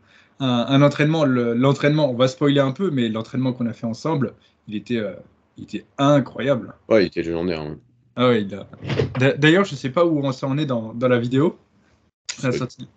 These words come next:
Speaker 1: dans la sortie de la vidéo, mais je pense que la vidéo va être, va être incroyable.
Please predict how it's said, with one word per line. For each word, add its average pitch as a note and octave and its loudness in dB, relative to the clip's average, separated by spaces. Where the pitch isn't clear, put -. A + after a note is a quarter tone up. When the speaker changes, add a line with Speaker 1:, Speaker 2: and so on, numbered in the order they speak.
Speaker 1:
dans B2 -2
la A#2+ 4
sortie - -12
de C3+ -10
la B2 0
vidéo, C3 0
mais B2 0
je - -6
pense C3+ -6
que A#2+ -8
la A2+ -2
vidéo A2 -2
va G2+ -6
être, - -12
va G#2 -6
être - -10
incroyable. B2 -2